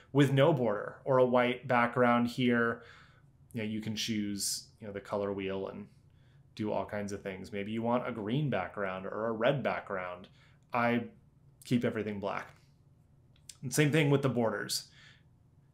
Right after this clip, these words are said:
You can just choose the sizes there. You can enter your own. And then the gap between the images. So if you have a setup like this, you can have the images spaced out farther, or you can have them closer together.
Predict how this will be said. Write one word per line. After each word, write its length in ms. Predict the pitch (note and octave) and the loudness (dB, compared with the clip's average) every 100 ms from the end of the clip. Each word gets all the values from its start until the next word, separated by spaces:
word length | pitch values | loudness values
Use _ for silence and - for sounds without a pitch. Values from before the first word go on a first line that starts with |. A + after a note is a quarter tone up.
| _ _ _ _ _ - | _ _ _ _ _ -8
You 160 | B2 | -4
can 140 | A#2+ B2 | 0 0
just 220 | A2+ - | 0 -4
choose 260 | - B2 A2 | 2 2 2
the 120 | A2+ | -2
sizes 460 | D#3 D3 B2+ B2 A#2+ | 2 4 4 0 4
there. 280 | F#3 F3+ | 6 6
You 180 | F3 B2+ | 2 2
can 160 | A#2+ A#2+ | 0 -2
enter 320 | A#2+ A#2 A2+ | -2 -4 -4
your 280 | A2 G#2 - | -4 -4 0
own. 480 | D#3 D#3 D#3 D#3 C#3+ - - - | 4 4 4 2 -4 -12 -20 -6
And 100 | C#3 | 0
then 60 | C#3 | 2
the 100 | B2+ | 2
gap 460 | B2+ B2+ E3 - | 2 2 2 -4
between 720 | E3 F#3+ - C#3+ C3+ C3+ C3+ | -4 -2 -2 -2 0 -2 -6
the 260 | C3+ C3 C#3+ | -4 -2 0
images. 580 | A#2+ A#2+ G#2+ A2+ - - - | 0 0 -2 -8 -10 -10 -8
So 220 | - C3 | -2 0
if 140 | A#2+ | 2
you 120 | C3 D3 | 2 2
have 440 | D3 D3 C#3 - C#3+ | 4 4 2 -2 -4
a 60 | |
setup 400 | C3+ C#3 B2+ A#2+ | 0 2 2 2
like 220 | A2 G2 | -2 -4
this, 500 | A#2 D#3+ D#3 A#2+ - - | 2 6 6 4 -2 -4
you 140 | C3 | -6
can 120 | B2+ B2+ | 0 2
have 180 | B2 | 2
the 100 | A2+ | 2
images 600 | A#2+ A#2+ A#2+ A2+ A2 G#2 - | 0 0 -2 -2 -6 -8 -6
spaced 460 | - - A2+ A2+ - | -4 -2 -2 -4 -4
out 200 | G#2+ - | -4 -6
farther, 680 | - - G#2 A2 D#3+ G#3 - _ - | -6 0 2 4 4 2 -8 _ 2
or 680 | C3+ B2+ B2 A#2+ A#2 A#2+ - | 6 8 6 6 4 0 -8
you 140 | B2 | -6
can 120 | A#2+ A#2 | -2 2
have 220 | A#2 G#2+ | 2 2
them 200 | A2+ A#2+ | -2 -4
closer 400 | - A2+ A2 A2+ | -2 -2 -2 -4
together. 540 | - G#2+ G2+ F2+ E2+ | -6 -4 -4 -6 -10